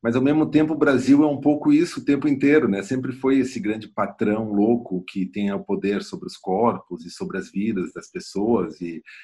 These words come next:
e não precisava responder a esse, essa medida moderna, é, moderna, vamos dizer assim, ou, né? Ou essa racionalidade moderna. Aí a Cidinha fala assim: bom, eu não vou dar palco pra ele, né?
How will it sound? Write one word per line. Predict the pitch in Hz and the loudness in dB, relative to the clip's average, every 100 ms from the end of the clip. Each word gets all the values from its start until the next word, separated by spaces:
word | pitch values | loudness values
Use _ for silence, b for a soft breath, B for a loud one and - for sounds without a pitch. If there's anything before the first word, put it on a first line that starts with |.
| B | B
e | 92 95 | -4 -2
não | 101 104 101 | -2 -2 -6
precisava | - - 104 - | -6 -4 -2 -2
responder | 107 - - 110 101 101 110 117 117 B B | -6 -8 -8 -6 -4 0 2 0 -2 B B
a | 92 95 | -4 -2
esse, | 92 - - 90 92 | -2 -6 -6 -6 -4
essa | 101 104 | -6 -4
medida | 101 92 107 110 | -2 -2 -2 -2
moderna, | 104 92 98 95 95 98 107 | -2 -4 -4 -4 -4 -4 -4
é, | 92 87 | -4 -4
moderna, | 92 95 92 107 120 85 | -4 -4 0 0 0 -2
vamos | 82 87 | -8 -12
dizer | 90 | -10
assim, | 87 - 98 101 | -10 -6 -6 -6
ou, | 80 78 78 | -8 -12 -16
né? | - 98 - b b b 87 | -18 -18 -18 b b b -10
Ou | 90 95 | -2 0
essa | 95 - | 0 -2
racionalidade | 101 101 107 107 101 87 98 113 110 - 87 | -4 -4 -6 -2 -2 0 0 -2 -4 -6 -10
moderna. | 87 87 90 82 82 _ _ - | -8 -6 -6 -8 -12 _ _ -6
Aí | 113 107 | -2 2
a | 117 | 2
Cidinha | 117 95 120 117 | 0 0 0 2
fala | 120 110 | 0 -2
assim: | - 123 | -2 0
bom, | 120 127 | 2 2
eu | 117 | 0
não | 110 | 0
vou | 113 | 2
dar | 120 117 | 2 2
palco | - 113 123 - 95 | 4 4 4 0 -4
pra | 95 92 | -2 0
ele, | 101 117 98 | 2 2 2
né? | 90 90 | -2 -4